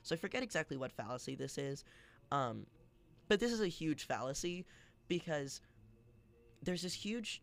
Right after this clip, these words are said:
there's this huge thing around discussing L G B T Q topics that it's all about sex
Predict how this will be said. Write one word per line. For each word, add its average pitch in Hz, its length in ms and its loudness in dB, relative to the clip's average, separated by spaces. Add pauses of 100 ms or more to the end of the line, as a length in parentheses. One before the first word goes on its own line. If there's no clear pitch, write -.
there's 160 180 -4
this 151 80 -10
huge 180 260 -6
thing 135 480 -4
around 120 560 -4
discussing 120 680 -4 (100)
L 120 120 0
G 131 120 -6
B 123 140 -8
T 117 160 -6
Q 110 200 -8
topics 110 640 -6 (420)
that 123 340 2 (180)
it's 147 200 0
all 139 180 4
about 139 220 0
sex - 560 0